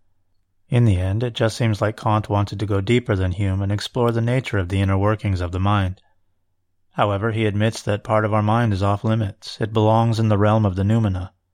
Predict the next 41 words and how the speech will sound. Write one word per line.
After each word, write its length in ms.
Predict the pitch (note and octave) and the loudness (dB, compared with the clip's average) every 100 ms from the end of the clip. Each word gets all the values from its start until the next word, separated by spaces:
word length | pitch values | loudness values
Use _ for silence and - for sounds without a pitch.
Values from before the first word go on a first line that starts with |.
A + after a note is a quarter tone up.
| _ - | _ 0
the 120 | A#2 | 4
unknowable 480 | G#2+ G#2 G#2 F#2+ F#2 | 4 4 2 0 -2
things 320 | A#2 G2+ F2 | 0 0 -2
in 80 | F2+ | -4
themselves, 640 | F#2 - A2 G2+ F#2 - _ _ _ - | -4 -2 -2 -2 -4 -10 _ _ _ -4
and 100 | D3+ | 2
that 80 | C#3+ | 4
our 140 | A#2 | 4
awareness 500 | G2+ G2 G2 G2+ G#2+ | 4 4 4 2 0
of 100 | G2 | -2
phenomena 480 | - F#2 F2+ F#2+ G2 | -2 0 0 0 0
belongs 400 | F#2+ F2+ F#2+ F#2 | -2 -2 -2 -2
to 60 | G2+ | -4
what 140 | F#2 | -4
he 140 | G2+ A#2 | -4 -6
called 260 | F#2 F#2 | -4 -4
the 100 | F#2+ | -2
empirical 480 | F#2+ G2+ F#2+ F#2 G2 | -2 -2 -2 -2 -6
self. 440 | - A2 G2 - _ _ _ _ _ _ _ _ | -2 0 0 -4 _ _ _ _ _ _ _ _
I'll 140 | C#3 A#2+ | 0 2
leave 180 | G#2+ G2+ | 2 0
you 120 | G2 | 0
this 180 | G#2 - | 0 -2
episode 460 | G2 G2 - G#2 G#2+ | -2 -4 -2 -2 0
with 160 | G2+ | -2
a 40 | G#2+ | -4
quote 320 | - A#2+ - | 0 0 0
from 140 | A#2 | -2
the 100 | G2 | -2
Critique 480 | - G2+ - A#2+ - | -2 -6 -2 -2 -2
regarding 440 | A2 A2 A2 A2 | -2 0 0 0
the 80 | G2+ | 0
divide 440 | G2 F#2+ G2+ G#2 F#2 | -2 0 0 0 -4
between 300 | F#2+ G2+ G2 | -6 -4 -2
the 120 | G2 | -2
empirical 460 | G2 A#2+ A2 G#2 | -2 -2 -2 -2
self 360 | F#2+ G2 F#2 F#2+ | -6 -6 -6 -6
and 100 | G2+ | -4
the 60 | F#2+ | -4
transcendental 720 | G2+ F#2+ G2+ G2+ A2 A2 G2 | -4 -4 -2 0 0 -2 -6
self. 420 | - F#2 - | -8 -10 -10